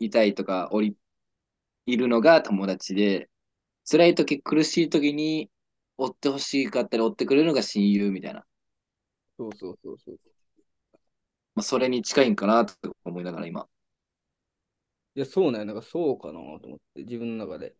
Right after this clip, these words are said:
Speaker 2: 意外と。
Speaker 1: それ、その判断基準ええな。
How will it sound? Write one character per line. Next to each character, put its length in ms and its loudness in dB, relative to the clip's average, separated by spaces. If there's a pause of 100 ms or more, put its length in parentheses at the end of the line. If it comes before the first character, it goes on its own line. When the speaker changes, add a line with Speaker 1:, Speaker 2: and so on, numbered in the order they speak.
(1080)
Speaker 2:
意 100 -8
外 180 2
と。 60 4
Speaker 1:
そ 40 4
れ、 340 8 (2250)
そ 120 2
の 180 6
判 260 2
断 260 4
基 160 -2
準 220 -4
え 100 0
え 40 -2
な。 120 -10